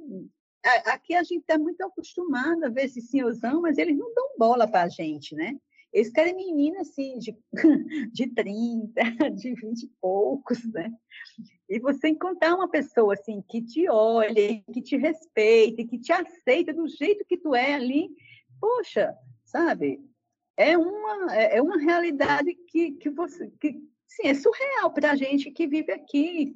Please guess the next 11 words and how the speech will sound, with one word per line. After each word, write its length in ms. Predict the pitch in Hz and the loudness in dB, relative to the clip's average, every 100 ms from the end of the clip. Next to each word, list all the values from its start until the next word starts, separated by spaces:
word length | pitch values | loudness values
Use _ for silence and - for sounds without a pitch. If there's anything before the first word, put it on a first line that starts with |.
| _ | _
e 280 | 175 165 165 | -8 -8 -2
até 300 | 175 180 226 | -2 0 -2
então, 540 | 262 233 220 214 294 392 _ - - - _ | -2 -4 -4 0 -2 -4 _ -20 -20 -20 _
nesse 420 | 190 226 240 233 | 2 6 6 2
país, 460 | - 226 202 233 320 | 0 0 2 2 2
e 60 | |
aí 80 | 381 | 0
você 320 | 349 - 349 | -4 -2 -2
vai 200 | 285 269 | 0 0
viajar, 460 | 254 240 226 233 269 | 2 2 2 0 -2
você 180 | 277 | 0